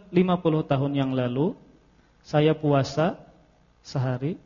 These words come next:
kemudian saya berbuka sehari." Artinya selama lima puluh tahun beliau mengamalkan puasa Daud. Dan beliau meninggal tahun seribu sembilan ratus tiga Hijriah. Qala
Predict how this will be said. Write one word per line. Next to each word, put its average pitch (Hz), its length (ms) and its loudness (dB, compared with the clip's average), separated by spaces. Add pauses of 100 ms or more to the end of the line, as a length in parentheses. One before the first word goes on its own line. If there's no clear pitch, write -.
(200)
kemudian 147 400 -2
saya 156 240 0
berbuka 151 720 0 (160)
sehari." 131 560 -6 (480)
Artinya 156 400 -2
selama 175 400 0
lima 156 160 0
puluh 147 240 0
tahun 143 480 -4
beliau 143 400 2
mengamalkan 147 960 -4 (260)
puasa 135 300 -6
Daud. 127 320 -6 (720)
Dan 143 160 -2
beliau 151 240 0
meninggal 156 480 -2
tahun 151 400 -4
seribu 143 400 -6
sembilan 139 400 -6
ratus 135 640 -6
tiga 143 400 0
Hijriah. 135 560 -2 (2000)
Qala 175 640 6